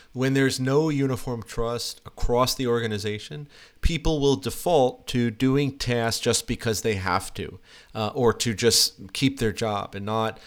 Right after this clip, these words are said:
disrupt the apple cart and ultimately not innovate.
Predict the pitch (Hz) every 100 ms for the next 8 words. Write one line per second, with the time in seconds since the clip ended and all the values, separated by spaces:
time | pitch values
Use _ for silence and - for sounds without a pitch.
0 | - - 117 - 117 110 107 110 104 -
1 | - - 104 120 127 123 104 113 107 143
2 | 107 80